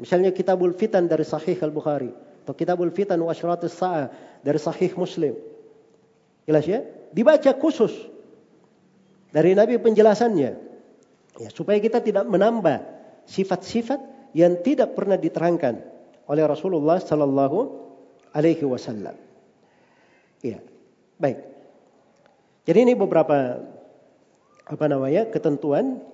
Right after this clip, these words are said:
yang ingin saya sampaikan terkait dengan pembahasan-pembahasan akhir zaman ini. Baik, saya ingin terapkan di sini ya, masuk di dalam sebuah penerapan,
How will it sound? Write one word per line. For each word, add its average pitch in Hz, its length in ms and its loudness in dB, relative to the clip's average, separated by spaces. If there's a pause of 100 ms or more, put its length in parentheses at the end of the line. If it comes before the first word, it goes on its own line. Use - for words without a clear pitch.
(480)
yang 139 160 -2
ingin 160 160 0
saya 123 320 -4
sampaikan 135 480 -2
terkait 139 400 -4
dengan 135 320 -4 (160)
pembahasan-pembahasan 123 1040 -8 (560)
akhir 139 300 -4
zaman 117 420 -6
ini. 82 80 -20 (600)
Baik, 175 160 -2
saya 220 160 2
ingin 214 200 0
terapkan 208 400 -2
di 135 120 -2
sini 135 240 -2
ya, - 40 -6
masuk 156 320 -4
di 147 80 -2
dalam 135 240 -2
sebuah 156 280 -6
penerapan, 139 600 -4